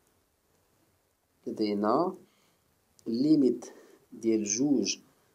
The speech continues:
مضروبة في واحد على جوج لكل أس إن تساوي ماذا؟ تساوي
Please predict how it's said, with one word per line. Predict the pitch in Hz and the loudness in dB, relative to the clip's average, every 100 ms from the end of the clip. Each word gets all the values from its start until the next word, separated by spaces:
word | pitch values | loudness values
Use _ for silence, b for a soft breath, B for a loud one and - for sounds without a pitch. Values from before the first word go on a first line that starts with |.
| _ _ | _ _
مضروبة | 104 110 110 | -2 0 0
في | 104 - | -2 0
واحد | 127 117 | 0 2
على | 113 113 110 | 2 2 0
جوج | 107 113 107 98 - - | -2 -2 -2 -4 -8 -10
لكل | 104 - 123 95 - - _ _ _ - | -4 0 2 0 -10 -20 _ _ _ -4
أس | - 123 | -4 0
إن | 143 190 - - _ _ _ _ _ _ | 0 0 -4 -18 _ _ _ _ _ _
تساوي | - - 139 156 | -4 0 2 4
ماذا؟ | 165 135 87 87 _ _ _ _ _ _ _ _ _ _ _ _ _ _ | 4 4 0 -8 _ _ _ _ _ _ _ _ _ _ _ _ _ _
تساوي | - - 117 127 180 240 | -4 0 6 6 6 2